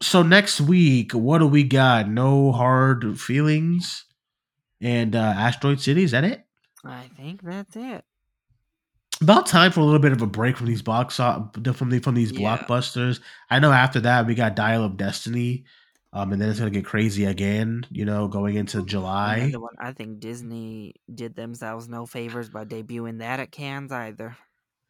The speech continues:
Speaker 1: Yeah, I, um, if you
Speaker 2: Foolish.
Speaker 1: wanna do, I mean, I mean, I feel like we will, we will be here next week to talk about the drop for Flash.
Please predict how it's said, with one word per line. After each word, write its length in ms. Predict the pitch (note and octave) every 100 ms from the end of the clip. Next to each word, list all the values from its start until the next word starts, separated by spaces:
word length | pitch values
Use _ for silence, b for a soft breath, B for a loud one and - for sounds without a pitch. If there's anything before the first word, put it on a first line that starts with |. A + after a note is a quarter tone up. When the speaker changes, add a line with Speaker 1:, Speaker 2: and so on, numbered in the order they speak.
| _ _
Speaker 1:
Yeah, 200 | G#2+ A2+
I, 960 | G2 A2 C3 D3+ D#3 D3 C#3 A#2+ G#2+ G#2 F#2 F#2
um, 1160 | G2+ A#2 B2+ C3 C3+ C3+ C3+ C3+ C3 C#3 C#3+ C#3 _ - -
if 180 | C#3 A#2
you 60 | A2
Speaker 2:
Foolish. 20 |
Speaker 1:
wanna 320 | G#2+ C3 D#3
do, 480 | C3+ D3+ E3 E3 D#3+ B B B _
I 60 | D3
mean, 340 | D3+ D3+ C3+ -
I 60 |
mean, 120 | D#3+ D#3
I 100 | D#3
feel 160 | G#3
like 120 | G#3
we 200 | F#3+ F3+
will, 60 | F#3
we 120 | E3
will 220 | D#3 D#3+ E3
be 180 | F3
here 240 | E3 D#3+ D#3+
next 320 | D#3 D#3 -
week 200 | C#3 D#3+
to 60 | C3+
talk 220 | C3 C3+
about 220 | C3 B2+
the 80 | A#2
drop 520 | G2 G#2+ B2 C#3 -
for 140 | C3+
Flash. 640 | A#2 - G#2 G2+ A#2 C3+